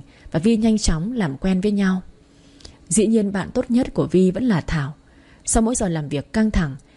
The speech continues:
Vi lại trò chuyện với Thảo, vui vẻ như thuở còn ở thành phố A. Thảo cũng là người ngoài gia đình duy nhất biết về chuyện cưới xin này. Căn phòng của Vi rộng mười tám mét vuông,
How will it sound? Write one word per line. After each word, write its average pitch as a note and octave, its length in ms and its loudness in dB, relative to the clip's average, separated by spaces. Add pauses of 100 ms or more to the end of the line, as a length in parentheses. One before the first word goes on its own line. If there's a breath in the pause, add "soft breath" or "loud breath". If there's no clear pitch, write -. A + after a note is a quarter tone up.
(160 soft breath)
Vi A3+ 100 4
lại F3 160 0
trò E3 220 -4
chuyện D3 260 -2
với D#3+ 140 -2
Thảo, D#3+ 300 0 (300 soft breath)
vui A3+ 160 6
vẻ F3+ 180 0
như F3 120 -2
thuở F#3 220 2
còn D#3 140 -6
ở D3+ 120 -2
thành C3 200 -8
phố D#3 160 -4
A. F3+ 320 -2 (960 loud breath)
Thảo E3 220 2
cũng F#3+ 180 -2
là G#3+ 160 0
người D3+ 400 -2 (1080 soft breath)
ngoài F3 240 4
gia A3 120 0
đình E3+ 240 2
duy A3+ 200 2
nhất A#3+ 240 0 (240)
biết B3+ 160 0
về F3 140 0
chuyện - 260 -4
cưới F3 200 -2
xin A3 260 2
này. D3 280 0 (720 soft breath)
Căn G#3 180 0
phòng D3 260 -6
của C#3 140 -4
Vi F#3 340 2 (360 soft breath)
rộng E3+ 300 0
mười D3+ 140 0
tám D#3 280 -6
mét A#3+ 220 -4
vuông, F#3 260 2